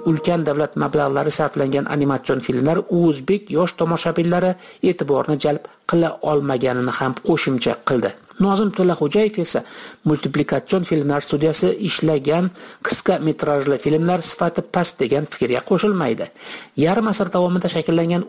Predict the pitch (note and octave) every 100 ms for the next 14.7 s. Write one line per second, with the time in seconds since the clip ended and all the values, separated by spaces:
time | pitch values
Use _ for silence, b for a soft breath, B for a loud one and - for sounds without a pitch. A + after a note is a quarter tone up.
0 | E3+ D#3 E3 - D#3 D3+ - C#3+ D3+ -
1 | C3+ - A2+ G2+ - B B - D3 -
2 | D#3+ D#3+ D3 - C#3 C#3+ C3+ D3+ - C#3
3 | C#3 C3+ C#3+ F3+ E3+ C#3+ B2+ A#2+ B2+ -
4 | A#2+ A#2+ A#2 A2+ - G#2+ G#2 G#2 - B
5 | B B D#3 F3 F3+ - F3+ G#3+ - G3
6 | E3+ E3 E3 - F#3+ - - F3 D#3 D#3+
7 | D#3+ D3+ D3 D#3+ D#3 - E3 - - C#3
8 | - F#3+ F#3 - G2 - B B B -
9 | B3+ A#3 D#3 - C#3 C3 G3 G3+ - E3+
10 | E3 D#3+ D3+ F3+ D3 - - - F#3 F3+
11 | F3 D#3+ B2+ D3+ C#3 A2 - - A3 G3
12 | E3+ E3 E3+ E3+ E3 E3 E3+ E3 D3 D#3
13 | F#3+ F3+ D#3 E3 - E3 D3+ D3 F3 F3
14 | F3+ - E3+ D3+ D#3 E3 E3